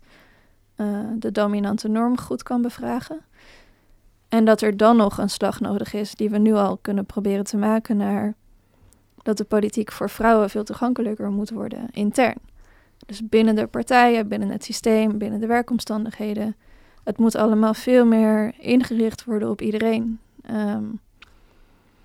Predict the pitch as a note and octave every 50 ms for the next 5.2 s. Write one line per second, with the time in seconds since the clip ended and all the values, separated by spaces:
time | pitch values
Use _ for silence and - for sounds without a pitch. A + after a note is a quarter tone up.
0 | _ _ _ _ _ - - - - A#3 A3 A3 G#3 A3 G#3+ G#3 G3 - G#3+ G#3+
1 | G#3 G3 - - G3+ G3+ G3+ G3+ G3+ G#3+ G#3+ G#3 G#3 G#3 G#3 - G#3 G3+ G#3 G#3
2 | G#3+ G#3 G#3 - - G#3+ A#3+ B3 A#3+ A#3 G#3+ - - - A3 G#3 G#3+ G#3+ A3 -
3 | - - G#3+ G#3+ G#3 G#3 G#3 G#3 G#3 - - G3 G3+ G3 G3 G3 G#3+ - _ _
4 | _ _ _ _ _ _ - - - - - - - - _ - A3 A3 A3 A3
5 | - A3+ G#3+ G#3